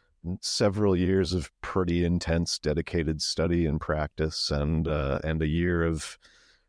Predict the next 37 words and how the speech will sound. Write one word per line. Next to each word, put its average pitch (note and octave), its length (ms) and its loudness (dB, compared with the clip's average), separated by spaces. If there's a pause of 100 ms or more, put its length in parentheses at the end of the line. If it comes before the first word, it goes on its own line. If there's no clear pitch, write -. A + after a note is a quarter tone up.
(120)
putting F#2+ 240 0
together A2 320 2
a - 20 0
course. - 480 -2 (180)
<laughs> - 760 -6
But, F2 320 -2
uh, E2+ 120 4
yeah, G#2+ 280 4
no, G#2 120 4
I F2+ 60 2
do G2 140 2
try G2+ 220 2
to F2 80 0
go E2+ 260 2
into E2+ 720 2 (100)
sort D#2+ 280 -2
of C#2 80 -2
the D2+ 80 -2
nature D#2+ 340 -2
of C#2+ 80 -4
consciousness E2 580 -2
stuff - 340 -4
and D2+ 140 -2
create D#2+ 400 -2 (880)
some C#3+ 260 0
foundational A#2 880 2
ideas, F2 720 2
at - 100 -4
least D#2 300 -2
for E2 140 -6
people - 420 -2
to - 160 -4
kind E2 260 -2
of D#2 120 -2
be D2+ 180 -2
able D#2 240 0
to - 180 -4